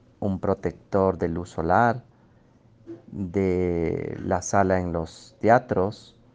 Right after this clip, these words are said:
en, recomendado en casas de salud y sanatorios, eh, tiene que ver con mayor descanso. Entonces, el verde claro es aceptado para pinturas de paredes.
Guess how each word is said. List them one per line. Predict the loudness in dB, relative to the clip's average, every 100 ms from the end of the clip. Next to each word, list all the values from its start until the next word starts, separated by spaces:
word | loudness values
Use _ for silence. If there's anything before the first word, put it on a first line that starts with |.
| _ _ -20 _ _ _
en, | -16 -8 -6 -4 -6 -6 -8 -8 -6
recomendado | -4 -2 -2 0 0
en | 0
casas | -4 -6 -4 -6
de | -8
salud | -8 -6 -2 -2 -2
y |
sanatorios, | -4 -6 -6 -6 0 0 2 -4 -8 -18 _ _ _ _ _ -20 _ _ _ -20 -20 -14
eh, | -12 -10 -12 -16 -20 -20 -8
tiene | 0 2 2
que | 2
ver | 2 0
con | 0 -2
mayor | 0 0 -2
descanso. | -2 -8 -2 0 0 0 -4 -6 -6 -12 _ _ _ -20 _ _ _ _
Entonces, | -8 -4 2 2 2 0 2 2 0 -4 -10 -14 -20 -6
el | -2 2
verde | 2 2
claro | 2 2
es | 2
aceptado | -4 -8 -4 -2 -2
para | -2 -4 -6
pinturas | -8 -6 -4 -2 -2
de | -4
paredes. | -4 0 0 -2 -6 -10 -16